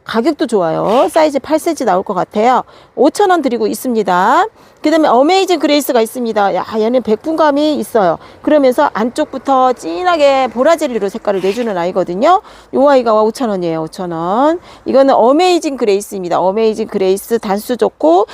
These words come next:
입자 지금 봉오리 수영보다는 약간 펴지는 수영으로 만들어지는 건데 노란 빛깔도 함께 있으면서 안쪽으로 젤리가 되는 것처럼 이렇게 지금 탑을 이루고 있습니다. 와, 수영 멋져. 이들-, 이러면서 이제 달궈지는 거예요. 이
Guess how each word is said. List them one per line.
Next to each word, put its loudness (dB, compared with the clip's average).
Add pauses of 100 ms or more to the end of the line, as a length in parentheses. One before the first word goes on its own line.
(200)
입자 0
지금 -4
봉오리 2
수영보다는 0
약간 -4
펴지는 0
수영으로 0
만들어지는 -2
건데 0 (300)
노란 4
빛깔도 0
함께 -4
있으면서 -4
안쪽으로 2 (200)
젤리가 2
되는 0
것처럼 -4
이렇게 -4
지금 -10
탑을 -2
이루고 0
있습니다. -4 (300)
와, 0
수영 0
멋져. 0
이들-, -2
이러면서 2
이제 0
달궈지는 -2
거예요. -2
이 -2